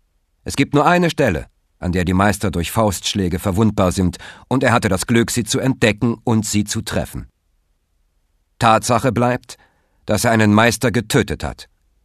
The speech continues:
Sie sind nicht allmächtig. Das sollte uns Mut machen. Was Will durch Glück geschafft hat,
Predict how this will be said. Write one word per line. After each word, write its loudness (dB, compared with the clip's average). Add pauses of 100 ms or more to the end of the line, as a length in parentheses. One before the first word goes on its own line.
(520)
Sie -6
sind 2 (180)
nicht 0
allmächtig. 0 (840)
Das 0
sollte -2
uns -4
Mut -2
machen. -8 (1300)
Was 0
Will 4
durch -2
Glück 0
geschafft -2
hat, -4